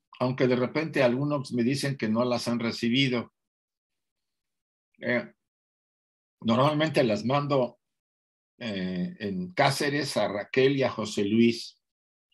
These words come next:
para que ellos distribuyan acá, sobre todo en España. Y en México se la mando a Magar-, Margarita. Después se los mando a, a Magali, a María Orlich, a José Luis en Sudamérica,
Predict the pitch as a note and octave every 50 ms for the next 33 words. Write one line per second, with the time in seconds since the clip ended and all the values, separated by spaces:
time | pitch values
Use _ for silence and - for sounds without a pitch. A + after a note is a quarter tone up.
0 | _ - - - - - - - _ - _ _ _ _ - A2 G#2+ G#2+ G#2+ A2+
1 | C3 C3 C#3+ D3 C3 B2 A2+ - - A#2+ G#2 G#2+ B2 C#3 C#3 B2+ A2+ G#2 G#2 -
2 | B2 A#2+ A#2 - A#2+ G#2+ G#2 G2 - - B2 A#2+ A#2+ A2+ A2 G2+ G#2 - - C3+
3 | C3 C3+ B2+ A#2+ A2 G2+ G#2 G#2 G#2 G#2+ A2 A2 A2+ C3 D3 C#3+ - D3+ C#3+ C#3+
4 | - D3+ D#3 D3+ C3+ - A#2 A2 A2+ A2+ B2 B2+ C3+ C3+ C3+ B2 A2+ A2+ A2 G#2+
5 | G#2 G#2 G#2+ A#2 A2+ A2 A2 G#2+ G2+ G#2+ G#2+ A2 C3 C#3+ C#3 - - C#3 C#3 C#3+
6 | C#3 - _ _ _ _ _ _ _ _ _ _ _ _ _ _ _ _ _ _
7 | _ _ _ _ _ _ _ _ _ _ - _ _ _ _ _ _ _ F#2+ G#2+
8 | A#2 A#2 - - C#3+ C#3+ C#3 - B2+ A#2 A2+ G#2+ A2 B2 C3+ C#3 C3+ C3 C3+ A#2+
9 | A2+ G#2+ G2+ F#2+ F2+ F2+ F2+ - _ _ _ _ - _ _ _ _ _ _ _
10 | _ _ _ _ _ - - - - _ - G#2+ G#2 G2+ A2 A2 B2 C#3+ D3+ D3+
11 | D3+ D3+ D3+ D3+ D3+ D3+ D3+ D3+ D3 B2+ A2 G#2 G#2 G#2+ G#2+ G#2+ A#2+ C3 B2+ A#2+
12 | B2+ C3+ C#3 C#3 C#3 C#3 C3+ C#3+ D3 C#3+ - _ - - - - - - - A#2+
13 | - - A#2 A2 - B2+ A#2 A#2 B2+ C#3 C#3+ D#3 D3 - - B2 A2+ A2 - -
14 | A#2+ A2+ G#2+ A2 C3 C#3 C#3+ C#3+ C#3+ C#3+ - - C3 C3 C#3 C#3